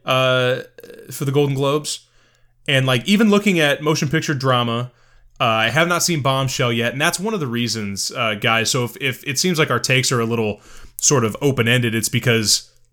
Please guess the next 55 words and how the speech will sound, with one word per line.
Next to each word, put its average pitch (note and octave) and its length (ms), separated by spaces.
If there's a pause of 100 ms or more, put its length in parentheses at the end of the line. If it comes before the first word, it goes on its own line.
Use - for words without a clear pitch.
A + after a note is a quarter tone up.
we C#3+ 140
haven't C3 200
seen B2+ 260
some B2+ 180
of A#2 40
these A2+ 160
movies A2 280
yet, G#2+ 140
and G#2 100
I G#2+ 80
don't A#2 140
wanna A2+ 140
sit A#2+ 220
here A#2 160
and A2 100
say, A2 260 (160)
"Oh G3+ 80
yeah, F#3+ 140
this D3+ 160
movie's D3+ 240
great, D3 340
I've G#2 280
heard." B2 420 (400)
Um, G#2 520 (460)
you A#2 280
know, G#2+ 100
that, A#2 300
that B2 140
doesn't A2+ 260
do A2+ 160
much. G2+ 260
So G#2+ 340 (280)
when C3 100
we're C#3 80
talking D3+ 260
about C3+ 200
things C3+ 160
like B2 160
Cats, - 580 (240)
um, G2+ 480 (140)
Little C3+ 240
Women B2+ 220
I A#2+ 60
haven't A#2+ 220
been A#2+ 120
able A#2+ 180
to A#2 80
see - 180
yet, A#2+ 220
Bombshell A#2 400
hasn't A#2+ 260
come A#2 180
out A2+ 220
yet, A2+ 400
um, F#2 520